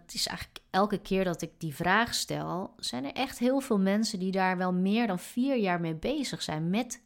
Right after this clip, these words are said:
die vraag. En dat is dus wat ik bedoel met het blijven hangen in gewoon doen wat je doet zonder werkelijk stil te staan bij waar het over gaat.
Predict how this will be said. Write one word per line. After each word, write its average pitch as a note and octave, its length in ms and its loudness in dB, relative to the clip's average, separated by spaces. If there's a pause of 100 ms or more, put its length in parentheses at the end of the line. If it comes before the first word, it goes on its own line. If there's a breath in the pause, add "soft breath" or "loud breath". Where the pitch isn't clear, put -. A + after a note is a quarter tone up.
die F3 380 -4
vraag. F3 720 0 (640 loud breath)
En F3+ 220 0
dat A#3+ 200 0
is B3 140 -2
dus G#3+ 220 0
wat F#3 340 -4 (100)
ik C4+ 220 -4
bedoel G#3 540 0
met F3 360 0
het E3+ 240 -8
blijven A3+ 640 0
hangen A3 680 0 (680 loud breath)
in B3 320 4
gewoon G#3+ 480 2
doen C4+ 280 4
wat G#3+ 200 2
je D3+ 200 -4
doet D4+ 320 0
zonder B3+ 760 -2
werkelijk E3+ 680 -2
stil F3+ 420 -2
te - 120 -10
staan D3+ 520 -6 (400 soft breath)
bij D#3 640 2
waar F3 320 2
het E3 160 -6
over D#3 240 -10
gaat. - 640 -6